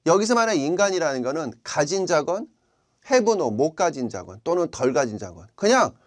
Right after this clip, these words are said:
포괄적으로 얘기하는 거야. 인간이라면, 인간이라면 인-, 기본적 욕구를 충족시켜주고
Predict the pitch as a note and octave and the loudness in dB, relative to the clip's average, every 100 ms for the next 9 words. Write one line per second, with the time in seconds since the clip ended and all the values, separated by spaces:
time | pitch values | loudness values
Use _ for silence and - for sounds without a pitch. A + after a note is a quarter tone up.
0 | _ _ - D4+ D4 D4 C4 G3 A2 A2+ | _ _ -2 2 4 4 2 2 0 -2
1 | G#2 - - G#3 B3+ C4+ E3+ G#2+ A2 D3 | -6 -10 0 4 4 4 2 -2 -2 -4
2 | C3 _ _ C#3 D3+ D3 A2+ G#2+ E3 C#4+ | -8 _ _ -2 2 2 2 0 2 0
3 | - _ _ _ _ _ _ _ C3 D#3 | -4 _ _ _ _ _ _ _ 0 0
4 | - - G3 F3 A#3 A3+ A3 D#3 C#3 - | 0 -2 2 4 4 4 4 4 2 4
5 | F3 F3+ F3 - C#4+ C4 B3+ B3 - E3+ | 4 4 2 -4 -6 -2 -2 -4 -6 -4
6 | A2+ G#2 F#2 | -4 -8 -12